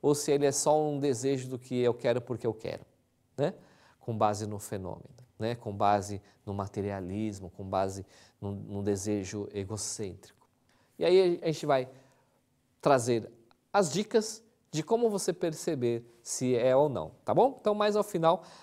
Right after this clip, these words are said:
a gente vai tá, vai estar conversando sobre isso daí, né? Que bom, né, que a gente pode ter esses momentos de reflexão. Se a-, se assumam hoje, a partir de hoje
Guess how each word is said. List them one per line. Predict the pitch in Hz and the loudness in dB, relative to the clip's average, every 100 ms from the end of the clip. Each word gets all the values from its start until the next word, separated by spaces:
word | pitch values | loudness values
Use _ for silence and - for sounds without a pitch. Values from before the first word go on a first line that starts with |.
| - | 0
a | 147 | 0
gente | 139 143 | 2 4
vai | 127 131 - _ _ | 4 4 -12 _ _
tá, | 113 107 - - - | 0 0 -2 -14 -8
vai | 117 | -6
estar | 107 131 110 107 104 _ | -4 -2 -4 -4 -12 _
conversando | - 120 117 - 117 107 110 113 _ _ | -6 -4 -4 -6 -6 -6 -8 -10 _ _
sobre | - - - 156 147 - - - | -12 -2 4 4 4 -2 -8 0
isso | 120 - - 131 | 0 0 -4 -4
daí, | 113 113 98 82 82 _ _ - | -2 -2 -2 -6 -10 _ _ 0
né? | 131 - - - - - | 0 0 -14 -20 -20 -12
Que | - 202 | 0 6
bom, | 160 165 143 | 8 8 6
né, | 135 | 2
que | 143 | 0
a | |
gente | 127 120 | -4 -4
pode | 123 117 113 | -2 -2 -2
ter | - 117 117 - - | -2 -2 -2 -10 -2
esses | 117 120 117 | 0 0 0
momentos | 113 110 110 110 | 0 0 -4 -6
de | 110 | -4
reflexão. | 110 110 110 104 - - 98 101 _ _ _ _ _ _ _ _ _ _ _ _ _ - | -4 -2 -4 -2 -2 -2 -4 -6 _ _ _ _ _ _ _ _ _ _ _ _ _ -6
Se | - 147 | 2 6
a-, | 151 | 6
se | 156 - - 147 | 4 2 4 4
assumam | 151 - - 160 220 220 | 4 2 4 4 4 4
hoje, | 175 175 165 | 6 6 6
a | 143 | 4
partir | 139 139 214 | 4 4 -2
de | 214 202 | 4 6
hoje | 135 98 - | 6 4 -4